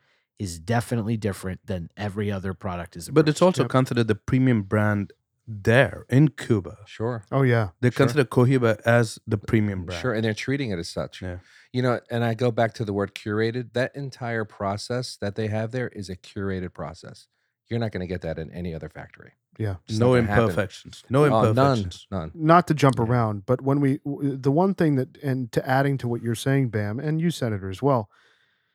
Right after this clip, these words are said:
Speaker 4: what I love is that when they talk about trying to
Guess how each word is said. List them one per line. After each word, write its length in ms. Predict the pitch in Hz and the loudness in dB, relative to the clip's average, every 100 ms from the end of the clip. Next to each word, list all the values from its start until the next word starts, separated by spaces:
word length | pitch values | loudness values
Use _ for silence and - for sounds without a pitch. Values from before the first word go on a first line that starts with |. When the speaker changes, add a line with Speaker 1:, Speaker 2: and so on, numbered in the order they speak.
| _ _ - | _ _ 2
Speaker 4:
what 140 | 151 | 6
I 80 | 156 | 8
love 360 | 151 175 180 160 | 8 8 8 6
is 180 | 135 | 4
that 180 | 120 139 | 4 2
when 180 | 135 139 | 2 2
they 140 | 139 | 2
talk 420 | 127 - 185 202 180 | 0 0 0 2 0
about 380 | 139 139 131 | 2 2 2
trying 340 | - 143 135 | -2 -2 0
to 100 | 135 | 0